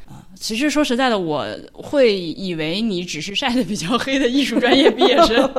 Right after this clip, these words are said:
<laughs> 只是在这儿可能跟Sophie一起一开始就在这儿，因为我觉得你讲得特别好，就是你有很多很细腻的观察和体会，是就是专业出身的人是体会不到这么多东西的。我觉得真的是，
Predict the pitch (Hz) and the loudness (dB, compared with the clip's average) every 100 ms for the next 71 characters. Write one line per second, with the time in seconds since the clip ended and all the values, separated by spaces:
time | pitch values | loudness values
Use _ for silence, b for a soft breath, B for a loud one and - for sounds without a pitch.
0 | 262 - - - 719 554 320 339 349 370 | -6 -8 -14 -8 -6 -6 -4 -4 2 0
1 | 381 403 320 B B - 269 285 359 403 | 2 -2 -6 B B -4 -2 0 -2 -2
2 | 320 339 302 311 269 294 311 277 269 294 | -2 -2 -2 -4 -6 -4 -2 -2 -2 -2
3 | 403 415 285 339 320 262 214 466 359 196 | -2 -2 -2 -2 -2 -2 -4 -2 -2 -2
4 | 185 131 B B - 370 330 311 285 190 | -4 -10 B B -4 -2 0 0 0 -4
5 | 247 226 190 - 302 233 180 196 277 196 | -4 -6 -10 -4 -2 -2 -4 -6 -6 -6
6 | 208 220 160 160 190 190 262 185 - B | -8 -10 -12 -10 -8 -6 -4 -4 -4 B
7 | B B - 165 170 262 269 220 214 214 | B B -16 -10 -2 0 0 -2 -6 -6
8 | 151 131 196 165 - 143 190 156 160 151 | -6 -6 -6 -8 -8 -8 -6 -4 -4 -4
9 | 170 156 156 156 165 - 82 139 180 175 | -6 -6 -4 -6 -8 -12 -12 -12 -12 -8
10 | 202 175 165 147 | -6 -6 -8 -10